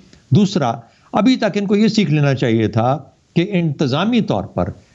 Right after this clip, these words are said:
Administratively बहुत सारी चीज़ें की जा सकती हैं, कानून को लागू किया जा सकता है, मुआशरे को थोड़ा सा sensitive किया जा सकता है कानून के बारे में।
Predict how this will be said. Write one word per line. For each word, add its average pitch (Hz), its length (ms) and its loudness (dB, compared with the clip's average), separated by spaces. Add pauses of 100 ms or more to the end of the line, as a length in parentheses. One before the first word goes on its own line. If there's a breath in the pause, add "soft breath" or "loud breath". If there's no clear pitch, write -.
Administratively 165 840 0
बहुत 135 300 -2
सारी 143 180 -2
चीज़ें 123 300 0
की 117 140 2
जा 98 160 2
सकती 90 300 -2
हैं, 90 140 2 (260 loud breath)
कानून 156 380 0
को 156 120 -2
लागू 131 300 0
किया 131 220 0
जा 117 140 2
सकता 110 300 -2
है, 131 100 2
मुआशरे 185 400 2
को 170 120 -6
थोड़ा 143 180 -2
सा 135 160 -2
sensitive 135 400 -4
किया 135 200 0
जा 117 140 0
सकता 117 260 -4
है 117 140 -4 (200 loud breath)
कानून 147 280 0
के 139 80 0
बारे 117 280 -2
में। 120 200 -4